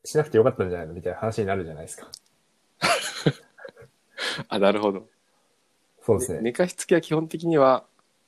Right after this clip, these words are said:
Speaker 2: お子さんだけ寝て、自分は寝ないっていう
Speaker 1: うん。
Speaker 2: 感じなんですね。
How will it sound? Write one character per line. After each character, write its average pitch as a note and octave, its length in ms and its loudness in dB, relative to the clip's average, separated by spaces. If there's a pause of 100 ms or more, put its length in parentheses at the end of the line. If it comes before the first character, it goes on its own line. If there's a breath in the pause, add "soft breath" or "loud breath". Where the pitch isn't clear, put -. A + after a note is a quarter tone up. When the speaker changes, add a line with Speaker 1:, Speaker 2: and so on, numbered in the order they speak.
(240)
Speaker 2:
お A2+ 100 -2
子 C3+ 120 4
さ D3 160 2
ん D3 80 -6
だ C#3+ 120 0
け C#3 480 2 (240)
寝 B2 120 -4
て、 C3+ 280 2
自 G2+ 180 -6
分 C#3 160 0
は C3+ 100 4
寝 A#2 160 -2
な B2 120 2
い B2+ 60 0
っ A#2+ 40 -10
て - 200 -6
い A#2 260 0
う A#2+ 100 -12 (920)
Speaker 1:
う A2 80 -2
ん。 F#2 240 -4
Speaker 2:
感 G#2+ 180 -2
じ G2+ 80 -4
な G2 60 4
ん B2 40 8
で G#2 60 8
す F#2 140 -2
ね。 - 80 -8